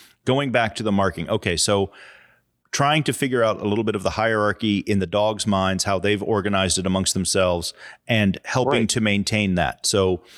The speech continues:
Speaker 1: giving the dominant dog their food first and the other one second, and getting over that human thing where we kind of think of, like, somehow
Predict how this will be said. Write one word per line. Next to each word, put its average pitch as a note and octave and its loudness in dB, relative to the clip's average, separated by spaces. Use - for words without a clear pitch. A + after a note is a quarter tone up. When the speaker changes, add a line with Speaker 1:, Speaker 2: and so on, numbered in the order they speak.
Speaker 1:
giving A#2 2
the G#2+ 2
dominant G#2 0
dog G2 0
their F#2 0
food G2 -2
first F#2+ 0
and G2 -2
the F#2+ 0
other F#2 -2
one F#2 -2
second, F#2 -2
and F2+ -2
getting C3 2
over A#2 2
that G#2 0
human B2+ 2
thing G#2 0
where F#2+ 0
we G2+ -2
kind G#2 0
of F#2+ -2
think G#2 -2
of, F#2 -2
like, F#2 0
somehow G2 0